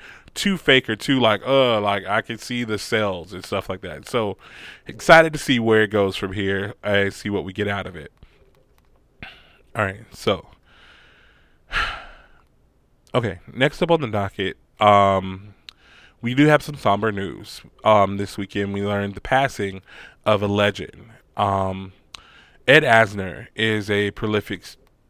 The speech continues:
voice actor, actor, comedian, just fucking genius overall. He sadly has left us. He was ninety-one when he passed away, but he has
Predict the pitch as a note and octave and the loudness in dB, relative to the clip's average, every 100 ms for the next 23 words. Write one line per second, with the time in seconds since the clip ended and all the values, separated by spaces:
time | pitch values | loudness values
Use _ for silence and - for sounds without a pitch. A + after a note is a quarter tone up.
0 | _ _ G#2 A2 A#2 - G#2+ G#2+ - G#2 | _ _ -2 4 4 6 6 6 2 2
1 | G#2 - G2+ G#2 - G#2+ G#2 - G2+ G2+ | 2 2 4 4 2 0 0 -2 -6 -6
2 | G#2 G#2 G2+ G2 G2+ _ _ - A3+ - | -4 -4 -4 -6 -12 _ _ -6 -4 -4
3 | - - F#3 - A2+ G2+ _ _ _ - | -8 -2 -2 0 -6 -8 _ _ _ -20
4 | - _ _ _ - _ _ - C3 C#3+ | -20 _ _ _ -20 _ _ -2 0 0
5 | A2+ G2 - A2 G2+ G#2 G2+ F#2 - - | 0 -4 0 2 4 4 4 4 0 -10
6 | - - - _ - D3 D#3+ D#3+ D#3 C#3 | -20 -20 -20 _ -2 0 0 0 -2 -6
7 | - - A#2 A2+ A2+ G#2+ G2 G#2 G2+ - | -6 4 4 4 2 0 0 0 -2 -2
8 | F#2+ F#2 - G#2+ G#2 G2+ G#2 A2 A2+ A2 | -4 -6 -8 -8 -8 -4 0 0 0 0
9 | G#2+ G#2 G2+ - G2+ G2 - G2+ G2 F#2+ | 0 -2 -4 -2 0 -2 -4 -6 -4 -6
10 | F#2+ G2 A2+ A#2+ G#2+ - | -8 -6 -4 -4 -4 -8